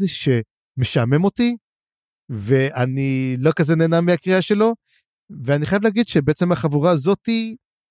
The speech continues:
לא מעניינת, וכל המסע שלהם שם, כמה שהוא מלא בכל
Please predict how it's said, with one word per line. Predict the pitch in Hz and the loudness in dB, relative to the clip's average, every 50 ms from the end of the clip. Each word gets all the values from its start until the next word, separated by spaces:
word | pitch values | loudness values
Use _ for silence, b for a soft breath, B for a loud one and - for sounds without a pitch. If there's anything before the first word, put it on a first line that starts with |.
| _ _ _ _ | _ _ _ _
לא | 104 107 104 107 127 160 175 175 170 170 | -6 -4 0 2 2 4 2 2 0 -2
מעניינת, | 143 135 143 156 160 - - 151 156 156 139 101 101 104 110 107 104 107 110 110 104 104 - B B B B B B _ | -2 0 0 0 0 0 -2 -2 -2 -2 -4 -4 -4 -4 -4 -6 -6 -6 -6 -6 -6 -8 -10 B B B B B B _
וכל | 120 135 135 - 180 180 | -2 0 2 2 2 2
המסע | 185 175 170 - - 185 | 2 2 0 0 0 -2
שלהם | 160 - 185 180 170 170 | -2 0 0 0 0 -2
שם, | 151 - 175 175 175 185 180 202 330 - | -2 -2 -2 0 0 0 -2 -2 -2 -4
כמה | 185 190 208 | -2 -2 0
שהוא | - - 190 165 | -2 -2 0 0
מלא | 160 165 190 | 0 0 0
בכל | 185 151 156 - 160 170 | 0 -2 -2 0 -2 -2